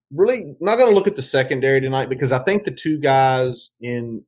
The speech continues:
the middle with what we've been doing on offense are, are the guys we've gotta look at. And what we're looking at is the linebackers. We're gonna start with number forty-one, Tyler Dressler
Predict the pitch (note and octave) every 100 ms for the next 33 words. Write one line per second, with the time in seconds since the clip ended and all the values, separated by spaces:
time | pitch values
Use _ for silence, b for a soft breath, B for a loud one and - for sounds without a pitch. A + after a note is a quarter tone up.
0 | A#2+ A2 A2+ B2 B2 A#2+ A2+ - A#2 C3+
1 | C3 B2 B2+ B2 A#2 A#2 A#2+ A2+ A2 G#2
2 | G#2+ - A#2+ A#2 - - _ _ _ _
3 | _ _ - - - - C#3 A#2 C#3 C3
4 | B2+ A#2+ A#2 A2 A2+ G#2+ G#2 G#2+ - G#2
5 | G#2 G#2 - A2+ A2+ C3 C3 C3+ C3 C3+
6 | A#2+ A#2+ A#2 A2+ A2+ A#2 G#2+ G#2 G#2 G#2+
7 | A#2+ A#2 - B2 A#2 A2+ A#2 G#2+ A#2 A#2
8 | A2+ A#2 A2+ A2+ A2+ A2+ A2 A2+ A2+ A2+
9 | A#2+ A#2